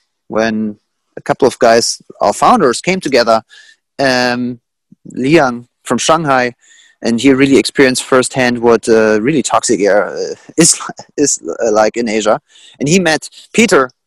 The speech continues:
and Peter is the fourth generation of a family that grows plants. It's called horticulture. And when they came both together at university, they knew they had to tackle this dramatic global issue of air pollution with nature.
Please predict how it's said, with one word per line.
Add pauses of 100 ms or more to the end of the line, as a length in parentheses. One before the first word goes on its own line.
(260)
and
Peter
is
the
fourth
generation
of
a
family
that
grows
plants. (560)
It's
called
horticulture. (460)
And
when
they
came
both (200)
together
at (300)
university,
they
knew
they
had
to
tackle
this
dramatic (380)
global
issue
of
air
pollution (260)
with
nature.